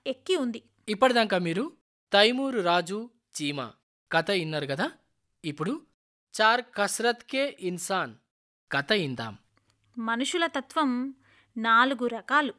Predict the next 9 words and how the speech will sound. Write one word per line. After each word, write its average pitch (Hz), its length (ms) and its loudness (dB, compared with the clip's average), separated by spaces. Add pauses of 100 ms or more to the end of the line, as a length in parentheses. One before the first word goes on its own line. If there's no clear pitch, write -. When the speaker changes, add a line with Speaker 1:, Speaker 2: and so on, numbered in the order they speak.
(680)
Speaker 1:
ఒకడు 330 640 0 (640)
పాపం 285 500 0 (420)
పేదోడు. 277 520 2 (640)
వాడు 233 640 -2 (420)
ఒక 294 160 2
ఉన్నోడి 285 580 2
దగ్గర 285 600 2
రెండు 254 420 0
రూపాయలు 285 640 0